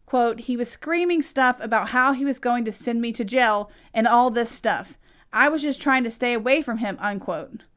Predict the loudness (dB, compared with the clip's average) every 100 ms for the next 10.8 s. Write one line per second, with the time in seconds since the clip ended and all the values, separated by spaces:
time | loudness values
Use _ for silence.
0 | _ _ _ -2 2 4 4 0 0 -2
1 | -2 -2 -6 -4 -4 -4 -4 -2 -2 -2
2 | -2 -4 -4 -6 -4 -4 -4 -6 -4 -4
3 | -6 -8 -18 _ _ -20 -20 -4 0 2
4 | 2 2 2 2 2 0 -4 -8 -4 -2
5 | -2 -4 -6 -6 -10 -12 -18 -18 -20 _
6 | _ _ _ _ _ _ _ _ -12 -10
7 | -2 0 2 0 -4 -4 0 2 2 -2
8 | -4 -4 -4 -8 _ _ -20 _ _ -10
9 | -4 -2 0 2 0 0 -2 0 0 -2
10 | -8 -8 -8 -4 -2 -2 -4 -10